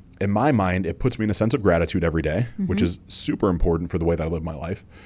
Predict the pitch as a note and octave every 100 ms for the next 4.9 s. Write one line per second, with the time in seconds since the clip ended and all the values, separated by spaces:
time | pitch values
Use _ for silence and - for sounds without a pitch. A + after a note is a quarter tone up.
0 | - - A2 G#2+ E3+ C#3+ G#2+ G2+ - G#2+
1 | F#2+ G#2 G#2+ G#2+ G2 G2 - A#2 A2 G2
2 | F#2+ F#2 E2 - A2+ A2 G2+ F2+ F2+ E2+
3 | E2 E2 A#2 G#2+ F#2+ B2+ A#2 G2 F#2+ F#2
4 | G2+ G2+ - E2 D#2+ D2 D#2+ E2+